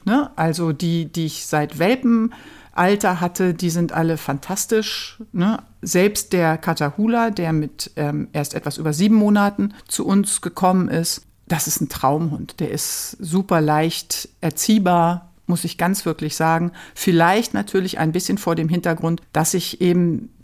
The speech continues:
das Thema auch anders an-, vielleicht bin ich's anders angegangen oder vielleicht liegt mir Erziehung sehr. Da-,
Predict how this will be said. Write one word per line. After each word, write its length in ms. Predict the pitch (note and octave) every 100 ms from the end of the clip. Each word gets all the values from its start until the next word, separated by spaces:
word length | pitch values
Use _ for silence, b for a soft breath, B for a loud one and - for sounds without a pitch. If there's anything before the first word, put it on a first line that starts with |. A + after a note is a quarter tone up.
| -
das 260 | - E3 -
Thema 380 | - F3 F3 D#3+
auch 160 | D#3+
anders 560 | - D#3+ D#3+ D#3+ - -
an-, 340 | C#3+ F#3 G#3 E3+
vielleicht 380 | - D#3+ F3+
bin 140 | - F#3+
ich's 140 | F3+
anders 260 | - F3 -
angegangen 560 | F#3 F3+ F3+ F3 F3+
oder 160 | F3 D#3
vielleicht 480 | - D#3 D#3 D#3 -
liegt 320 | F3+ A#3 -
mir 160 | G3+ -
Erziehung 580 | F3+ - G#3 G3+ F#3+
sehr. 380 | F#3+ F3+ F#3 F#3+
Da-, 160 | F3+